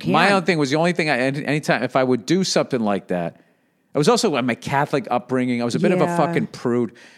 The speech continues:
Speaker 1: I think. But I always loved the comics. Some of my favorite comics did kinda do stuff like that. But, like, as long as there was, like,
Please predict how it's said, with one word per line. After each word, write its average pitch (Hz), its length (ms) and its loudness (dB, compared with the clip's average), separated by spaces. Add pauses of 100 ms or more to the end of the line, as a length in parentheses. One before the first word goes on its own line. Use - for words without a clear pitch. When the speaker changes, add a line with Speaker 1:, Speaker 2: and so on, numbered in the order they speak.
(180)
Speaker 1:
I 120 100 -2
think. 139 440 -2 (460)
But 156 80 4
I 160 100 6
always 180 240 2
loved 165 240 2
the 156 80 0
comics. 131 720 -2 (240)
Some - 200 -2
of - 20 0
my 151 100 4
favorite 139 320 0
comics 139 380 -2
did 151 240 -4
kinda 123 240 -2
do 127 160 -6
stuff 113 320 -8
like 95 160 -6
that. 98 220 -4
But, 107 180 -6
like, 101 240 -8
as 120 160 -8
long 170 240 0
as 135 140 -4
there 139 160 2
was, 131 280 -2
like, 110 460 -4